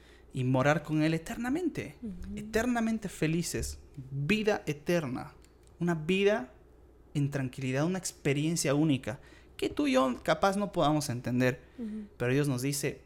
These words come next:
Speaker 1: "Te voy a dar algo que tú jamás imaginaste".
Speaker 2: Ujú. De lo que te imaginaste, mejor.
Speaker 1: Mejor todavía. Si alguien lo soñó, mejor.
Speaker 2: <laughs>
Speaker 1: Si alguien, si alguien lo pensó, mejor.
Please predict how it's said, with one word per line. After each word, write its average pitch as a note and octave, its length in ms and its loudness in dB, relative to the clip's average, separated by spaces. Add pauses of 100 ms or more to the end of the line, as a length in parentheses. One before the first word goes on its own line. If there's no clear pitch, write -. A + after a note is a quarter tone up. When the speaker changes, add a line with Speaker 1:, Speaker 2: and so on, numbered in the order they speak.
Speaker 1:
"Te B2+ 60 -8
voy C3 140 -2
a C3+ 40 2
dar C#3 120 2
algo D#3+ 300 2
que B2 120 -6
tú F3+ 260 -2 (540)
jamás C#3 760 4
imaginaste". B2 680 -6 (100)
Speaker 2:
Ujú. F#3+ 680 -4
De G3 80 4
lo G3+ 140 6
que G#3+ 80 0
te G3 100 -2
imaginaste, A3+ 720 2
mejor. E3 460 0
Speaker 1:
Mejor C#3 420 6
todavía. C3+ 300 -2 (260)
Si - 180 8
alguien G#3+ 220 8
lo F3 80 6
soñó, G#3+ 380 4 (200)
mejor. B2+ 680 6 (220)
Speaker 2:
<laughs> - 640 0
Speaker 1:
Si - 220 0
alguien, E3 440 2 (340)
si - 200 2
alguien F#3+ 240 8
lo C#3+ 100 6
pensó, C#3+ 420 8 (600)
mejor. B2 540 8